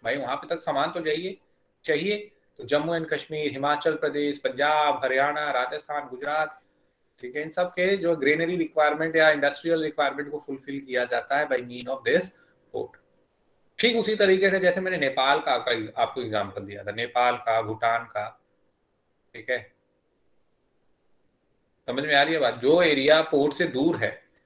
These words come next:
ये यहाँ पे है, इनको क्या कोई सामान नहीं चाहिए? यहाँ के state government को चाहिए। तो यहाँ से वो मंगवाएंगे, कांदला सबसे इस-, नजदीक होगा ना, किसी को बुलाएंगे तो ऐसे थोड़ी कहेंगे, "हिम-, हिमालय को cross करते आओ यहाँ पे और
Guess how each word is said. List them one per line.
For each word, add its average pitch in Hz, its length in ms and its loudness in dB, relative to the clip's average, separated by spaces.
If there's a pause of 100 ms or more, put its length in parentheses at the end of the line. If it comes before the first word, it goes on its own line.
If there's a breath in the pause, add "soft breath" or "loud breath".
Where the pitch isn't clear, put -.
(160)
ये 147 120 0
यहाँ 165 280 6
पे 175 140 2
है, 143 160 4
इनको 156 200 -2
क्या 180 140 2
कोई 175 180 -4
सामान 165 300 0
नहीं 196 100 -6
चाहिए? 190 240 -2
यहाँ 165 200 0
के 170 80 -2
state 165 280 -2
government 131 360 0
को 110 60 -6
चाहिए। 160 480 -4 (840)
तो 143 80 2
यहाँ 143 220 8
से 175 120 2
वो 170 100 4
मंगवाएंगे, 160 520 4
कांदला 151 400 2
सबसे 165 280 0
इस-, 156 380 -4 (100)
नजदीक 139 560 -2
होगा 139 200 2
ना, 196 120 -2
किसी 165 220 -6
को 175 140 -2
बुलाएंगे 156 360 0
तो 180 100 -6
ऐसे 165 180 0
थोड़ी 185 260 -8
कहेंगे, 208 240 -8
"हिम-, 180 280 -6
हिमालय 151 460 -2
को 165 160 -2
cross 151 300 2
करते 156 220 -4
आओ 127 380 2
यहाँ 127 160 2
पे 135 180 -2
और 127 260 0